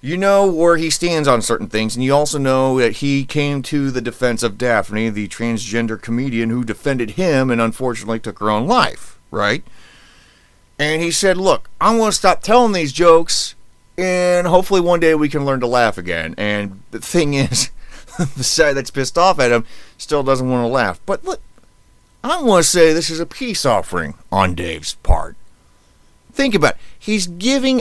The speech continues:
money to build a theater, which, you know, the arts, there's a good chunk of gay students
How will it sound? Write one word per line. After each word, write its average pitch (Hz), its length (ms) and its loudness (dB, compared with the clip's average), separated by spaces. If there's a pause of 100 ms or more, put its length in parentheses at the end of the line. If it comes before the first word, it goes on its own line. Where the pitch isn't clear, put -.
money 165 800 2 (1120)
to 151 120 -2
build 143 600 4 (680)
a 156 140 2
theater, 107 840 0 (720)
which, 320 640 -4
you 302 140 -10
know, 202 400 4
the 190 260 -4
arts, 233 760 4 (840)
there's 240 220 2
a 233 80 6
good 208 320 6
chunk 143 600 0 (460)
of 147 260 0
gay 110 420 -4
students - 840 -6